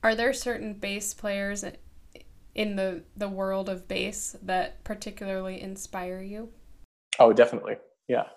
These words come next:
Speaker 2: I'm thinking of, uh, I'm thinking of my teacher at Rice, of course, Tim Pitts, who,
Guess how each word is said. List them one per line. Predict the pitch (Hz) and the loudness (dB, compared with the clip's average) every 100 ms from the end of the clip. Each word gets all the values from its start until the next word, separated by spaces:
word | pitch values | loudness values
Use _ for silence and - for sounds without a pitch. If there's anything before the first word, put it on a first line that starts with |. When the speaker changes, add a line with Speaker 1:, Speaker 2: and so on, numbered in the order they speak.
| - - - - | -20 -20 -10 -2
Speaker 2:
I'm | 135 | 0
thinking | 131 139 131 120 113 | 6 6 8 8 12
of, | 107 104 - - - | 10 8 0 -4 6
uh, | 107 101 95 - - | 8 8 6 0 -4
I'm | - | -2
thinking | - 113 113 | 2 4 6
of | |
my | 104 | 8
teacher | 101 113 - | 6 4 4
at | 117 | 6
Rice, | 107 98 110 - - | 10 8 8 0 -4
of | - | -2
course, | 113 110 - | 0 2 0
Tim | - 113 110 | 0 2 4
Pitts, | - 135 - - - _ - - _ _ _ - | 6 4 4 -6 -10 _ -20 -20 _ _ _ 2
who, | 113 107 104 101 | 4 6 2 -4